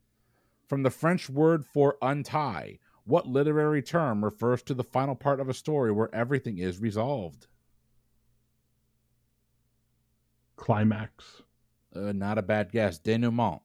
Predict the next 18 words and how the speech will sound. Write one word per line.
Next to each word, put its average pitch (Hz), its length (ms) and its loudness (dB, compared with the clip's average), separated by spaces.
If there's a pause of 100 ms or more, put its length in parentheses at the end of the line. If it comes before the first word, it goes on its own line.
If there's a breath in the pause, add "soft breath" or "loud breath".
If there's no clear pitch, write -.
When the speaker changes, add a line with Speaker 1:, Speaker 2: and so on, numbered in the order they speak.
(1800)
Speaker 1:
A 117 120 0
nineteen 127 540 0
fifty-eight 143 380 -2
experiment 165 580 -2
with 143 100 -2
a 135 60 -2
tape - 320 -2
recorder 113 380 0
gave 95 280 -2
birth 117 280 2
to 135 100 -2
a 120 60 0
trio 175 480 0
of 131 120 -4
cartoon 151 480 -2
chipmunks 135 580 -4
named 139 280 -2
who? 120 420 -2